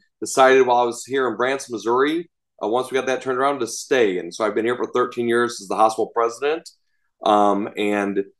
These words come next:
the health system that I'm with, uh, I have two other hospitals that I'm fortunate to lead. And then I have some,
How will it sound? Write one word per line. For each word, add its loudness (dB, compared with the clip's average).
the -2
health 6
system 0
that 2
I'm 2
with, 2
uh, -8
I 4
have -2
two 2
other 2
hospitals -2
that 0
I'm 0
fortunate 0
to -4
lead. 2
And 4
then 2
I 4
have 2
some, -4